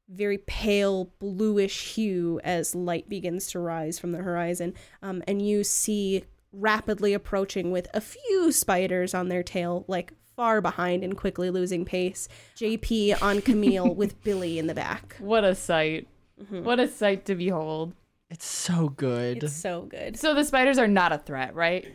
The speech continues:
Speaker 1: It doesn't seem like it from where you stand, but
Speaker 2: Okay.
Speaker 1: the, the main big gate that Camille is able to fit through is currently closed and they're approaching.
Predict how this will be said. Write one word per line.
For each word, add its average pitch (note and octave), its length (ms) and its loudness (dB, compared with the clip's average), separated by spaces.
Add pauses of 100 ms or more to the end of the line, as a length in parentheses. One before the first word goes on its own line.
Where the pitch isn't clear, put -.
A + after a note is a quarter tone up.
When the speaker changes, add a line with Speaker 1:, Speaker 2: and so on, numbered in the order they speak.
(180)
Speaker 1:
It C#4+ 140 -2
doesn't E4 280 0
seem B3 320 2
like C#4 200 4
it C#4+ 120 2
from B3+ 140 2
where B3 140 2
you B3 180 2
stand, C4+ 420 2
but G#3+ 220 4
Speaker 2:
Okay. D3 80 -2
Speaker 1:
the, G#3 400 2
the G#3 100 -2
main G#3 460 2
big G3+ 400 2
gate G3+ 320 0
that G#3 140 -2
Camille F#3+ 360 -2
is G3+ 140 0
able F3 160 -2
to F#3+ 100 -8
fit F#3+ 200 -8
through G3+ 180 -4
is F3+ 140 -6
currently - 360 -10
closed G3+ 500 -8
and F3 120 -4
they're D#3+ 120 -6
approaching. - 360 -16